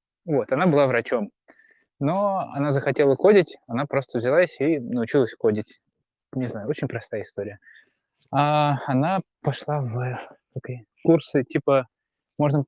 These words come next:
погуглить, называется C S пятьдесят, а, в Массачусетском университете, это лекции просто. Они объясняют вообще без языка про-, то есть программирование — это не про язык, программирование — это про образ, про образ мысли.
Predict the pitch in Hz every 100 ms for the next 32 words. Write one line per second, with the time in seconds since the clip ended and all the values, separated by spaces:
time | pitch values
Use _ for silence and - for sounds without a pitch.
0 | - 143 160 175 - 127 131 147 - 120
1 | - 143 143 147 - - 131 139 - 214
2 | 233 - _ _ - - 131 131 131 123
3 | - _ 175 139 139 160 139 139 135 156
4 | - 135 - 127 135 139 135 - 233 147
5 | 139 135 127 - 120 127 127 - 127 _
6 | _ _ _ _ _ 131 165 226 190 170
7 | 180 196 156 147 180 165 127 123 143 135
8 | 147 - - _ _ - - 170 170 196
9 | 247 151 151 147 135 135 135 127 117 -
10 | _ _ _ - - 135 143 175 196 147
11 | 143 131 131 135 127 123 - - 147 131
12 | 120 127 123 123 - 135 - 117 110